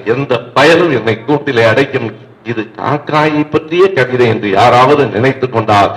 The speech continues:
அவர்களுக்கு கவிதை புரியவில்லை என்று பொருள். எங்கள் ஐயா பெரியாரை எவரும் எந்த விதமான சட்டகத்தில் அடைத்துவிட முடியாது.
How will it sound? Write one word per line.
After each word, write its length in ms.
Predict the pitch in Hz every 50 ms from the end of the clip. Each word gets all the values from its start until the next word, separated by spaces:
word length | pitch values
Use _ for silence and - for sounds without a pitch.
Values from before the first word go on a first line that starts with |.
| - - -
அவர்களுக்கு 580 | 113 127 139 127 123 113 110 107 107 107 107 -
கவிதை 440 | - 131 131 131 175 175 165 151
புரியவில்லை 720 | 135 - - - 151 175 196 202 190 165 156 147 143 143
என்று 240 | 131 120 - 120 113
பொருள். 640 | - - 127 139 147 143 131 127 120 - - - -
எங்கள் 280 | - 127 127 117 113 107
ஐயா 340 | 104 120 139 - - 147 135
பெரியாரை 760 | - - 123 135 147 156 143 127 117 113 104 101 95 95 -
எவரும் 580 | 104 123 143 156 160 156 160 165 160 - - -
எந்த 320 | 135 143 151 170 190 170
விதமான 480 | 147 143 131 131 127 123 113 110 110 104
சட்டகத்தில் 580 | - 135 135 131 - 151 143 131 131 - 120
அடைத்துவிட 600 | 117 113 117 117 131 127 - - 117 110 110 110
முடியாது. 400 | 123 143 185 196 180 143 - -